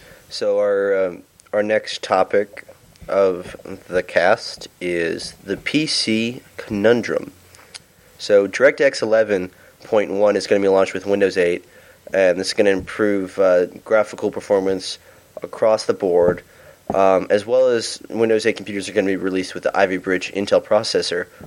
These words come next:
which are going to further increase graphics.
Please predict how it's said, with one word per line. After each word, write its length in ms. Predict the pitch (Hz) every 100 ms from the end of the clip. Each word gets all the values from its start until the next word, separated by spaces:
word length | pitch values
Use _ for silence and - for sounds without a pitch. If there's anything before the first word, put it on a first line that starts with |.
| -
which 180 | - -
are 80 | 104
going 240 | - 104
to 80 | 92
further 560 | - - 147 131 113 98
increase 360 | 104 92 98 95
graphics. 600 | - 98 90 95 92 -